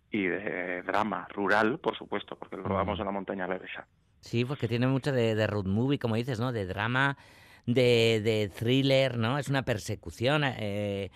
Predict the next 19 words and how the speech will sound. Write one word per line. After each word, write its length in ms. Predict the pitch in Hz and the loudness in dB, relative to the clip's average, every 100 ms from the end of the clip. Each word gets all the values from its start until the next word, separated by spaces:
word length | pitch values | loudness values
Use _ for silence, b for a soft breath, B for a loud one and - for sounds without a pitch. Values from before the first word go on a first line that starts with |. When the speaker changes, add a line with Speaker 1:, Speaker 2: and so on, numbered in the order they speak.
| B _ | B _
Speaker 2:
a, 80 | 110 | -2
a, 240 | 107 104 143 | 0 0 -2
Speaker 1:
Ujú. 140 | 131 131 | -2 -6
Speaker 2:
a, 120 | 110 | -8
es 200 | 85 131 | -8 -6
una 120 | 147 156 | -4 -2
persecución 500 | 160 147 117 135 135 | -2 -2 -4 -2 0
más 300 | 131 - - - | 0 -2 -8 -2
emocional 760 | 104 104 98 98 95 107 127 | 0 2 -2 -4 -2 0 -2
casi, 320 | 113 123 - | -2 -4 -2
¿no? 280 | 104 113 78 B B _ | -4 -2 -4 B B _
Persecución 540 | 110 104 101 123 123 | -6 0 0 0 4
de, 160 | 123 117 | 4 6
Speaker 1:
Totalmente. 520 | 123 135 117 110 113 | 6 4 2 0 2
Speaker 2:
de, 160 | 123 131 | 4 6
de 160 | 139 | 4
transmisión, 920 | 123 120 113 110 101 - 107 127 143 | 2 -2 -2 -2 -2 -2 0 2 2
¿no? 340 | 120 135 156 104 | 0 0 -2 -2
Eh, 300 | 101 98 | -2 -2